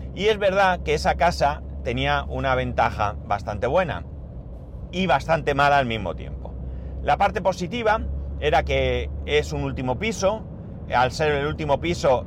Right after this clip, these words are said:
el sol, además la orientación es muy buena, el sol,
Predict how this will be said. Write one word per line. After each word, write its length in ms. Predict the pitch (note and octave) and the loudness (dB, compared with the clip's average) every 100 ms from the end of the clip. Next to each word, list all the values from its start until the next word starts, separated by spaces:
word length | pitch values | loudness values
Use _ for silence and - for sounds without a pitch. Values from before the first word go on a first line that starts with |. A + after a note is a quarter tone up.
| - | -2
el 180 | B2+ | -2
sol, 500 | B2 - F3 C3 F2+ - - - | -2 2 4 4 -2 -8 -12 -6
además 280 | A2+ C#3 D#3 | -2 2 4
la 80 | C3 | 4
orientación 500 | B2 A#2+ B2 D3+ C#3 | 2 0 -2 0 -2
es 120 | B2 | -2
muy 180 | B2 A2 | -4 -2
buena, 420 | C3 F3+ D#3 D#3 | 2 2 2 -2
el 100 | B2+ | -4
sol, 340 | - C#3 B2+ | 2 4 4